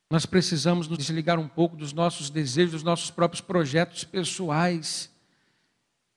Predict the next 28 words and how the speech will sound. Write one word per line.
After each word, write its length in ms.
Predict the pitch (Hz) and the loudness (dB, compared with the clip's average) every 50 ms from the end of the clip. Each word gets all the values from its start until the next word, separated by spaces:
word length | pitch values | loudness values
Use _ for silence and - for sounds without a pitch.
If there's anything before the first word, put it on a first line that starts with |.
| _ _ _ _ _ _ _ _ _ | _ _ _ _ _ _ _ _ _
É 80 | 196 185 | 4 4
lícito, 640 | 175 180 208 220 208 190 - - - - 180 165 | 6 6 6 6 6 4 2 -4 -6 -4 -2 2
é. 380 | 165 175 185 190 180 160 135 - - _ _ _ _ _ _ _ _ _ - | 4 4 4 4 4 0 -2 -8 -14 _ _ _ _ _ _ _ _ _ 4
Deus 220 | 208 214 190 - | 4 4 4 2
quer 260 | - - 214 214 208 202 | 2 4 4 4 4 4
que 80 | - 190 | 0 -2
a 20 | |
gente 240 | 160 190 190 - - | -2 -2 -2 -2 0
faça 320 | - 202 185 175 - 180 | 0 2 2 2 0 -4
planos. 500 | 170 - - 170 190 202 190 170 - - - - _ | -6 0 2 4 4 4 4 2 -2 -6 -12 -16 _
Sim, 320 | - - - 202 202 208 190 | -10 -4 0 0 2 2 2
Deus 240 | 196 190 165 - | 2 2 0 0
quer, 340 | - - 185 180 175 - - _ | 0 2 2 2 2 -2 -4 _
mas 160 | 196 190 170 | 2 2 2
Deus 160 | 175 196 185 | 2 0 0
quer 160 | - 208 196 190 | 0 0 -2 0
participar 580 | - 196 185 185 - - 175 - - 196 190 | 0 0 -2 0 -2 -4 -2 2 2 2 2
dos 160 | 180 175 160 | 2 -2 -2
nossos 340 | 175 185 170 - - 180 - | 0 0 0 0 -2 -8 -10
planos. 460 | - - 185 190 220 226 202 170 - - - - - | -8 -2 2 2 4 4 2 0 -4 -8 -10 -6 -4
E 60 | 185 | 0
mais 260 | 180 196 220 240 220 | 2 4 4 4 4
do 80 | 196 - | 4 2
que 100 | - 202 | 0 0
participar 460 | - 226 202 196 - 190 - 220 202 | 2 2 2 2 0 0 2 2 2
dos 180 | 190 196 180 | 4 2 -2
nossos 400 | 170 185 214 226 220 - 226 170 | 2 4 4 4 4 2 -4 -8
planos, 380 | - - - 190 214 214 208 | -8 0 2 4 4 4 4